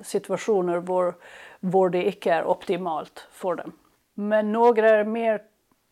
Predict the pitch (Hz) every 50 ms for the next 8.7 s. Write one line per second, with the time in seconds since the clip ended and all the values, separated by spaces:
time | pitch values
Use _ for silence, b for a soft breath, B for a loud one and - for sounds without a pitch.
0 | _ _ _ - - 220 220 220 226 226 220 202 190 202 196 196 196 196 196 202
1 | 202 214 208 202 196 190 185 185 190 190 190 196 - 202 190 202 208 208 196 190
2 | 190 185 185 185 185 180 175 _ _ _ _ _ _ _ _ _ _ - 220 196
3 | 185 175 185 - b b b b b b b _ - - 196 190 185 185 180 -
4 | - - - 214 208 - - 208 190 - - 202 190 190 214 - - 214 202 180
5 | 165 170 175 170 - 214 185 - - 220 202 190 180 170 185 180 b b b b
6 | b - 208 185 - _ - 208 190 175 170 165 170 180 185 - - 208 226 190
7 | 180 185 175 - - - 240 220 185 180 175 - - - 302 233 170 156 160 170
8 | 170 185 151 - - 190 180 180 170 165 165 175 180 185